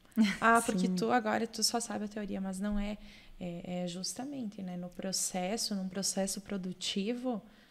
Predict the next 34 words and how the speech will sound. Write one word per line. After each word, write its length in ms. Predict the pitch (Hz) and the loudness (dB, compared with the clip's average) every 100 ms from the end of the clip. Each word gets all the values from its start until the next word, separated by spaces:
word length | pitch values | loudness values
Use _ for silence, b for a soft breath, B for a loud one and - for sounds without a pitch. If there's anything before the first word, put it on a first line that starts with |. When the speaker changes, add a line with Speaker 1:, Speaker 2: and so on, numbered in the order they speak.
| - _ | -20 _
Speaker 2:
as 120 | 180 170 | -8 -6
duas 200 | 208 220 | -6 -4
coisas 280 | 208 214 | -4 -6
precisam 480 | 208 190 - 202 208 | -6 -4 -4 -2 -2
andar 180 | 190 185 | -2 -2
muito 420 | 190 190 240 - | 0 0 -2 -2
juntas. 640 | 196 175 170 170 160 165 | -2 -2 -4 -6 -8 -8
Speaker 1:
Sim, 640 | - - - - 175 175 170 165 | -6 -2 0 2 0 0 -4 -6
Speaker 2:
Porque 200 | - 170 | -4 -4
Speaker 1:
sim. 120 | 170 | -4
Speaker 2:
não, 320 | 180 180 185 226 | -4 -4 -4 -6
se, 180 | - - - | -10 -12 -8
tu 120 | 240 | 0
não, 280 | 247 247 247 220 | 2 2 0 -2
se 160 | 214 - | 0 2
não, 160 | 240 233 | 2 4
não 280 | 254 247 | 4 6
existe, 520 | 247 208 247 302 - 269 b b b | 4 4 2 2 0 -4 b b b
não 140 | 214 226 | 4 6
existe 300 | 233 254 240 | 6 4 2
a 60 | |
prática 520 | 233 226 214 240 - 226 | 2 4 4 2 -2 -4
sem 200 | - 220 | -2 -4
a 60 | |
teoria, 400 | 214 208 190 208 | -2 -4 -2 0
não 100 | 254 | 2
existe 340 | 247 196 240 277 | 2 0 -4 -4
a 40 | |
teoria 320 | 262 202 190 | -4 -4 -4
sem 320 | 185 247 220 202 | 2 6 6 6
a 60 | |
prática. 220 | 185 170 | 4 2
Speaker 1:
Exatamente. 600 | 180 175 208 202 175 175 - | 0 0 0 0 0 -2 2
Eu, 160 | 185 | 2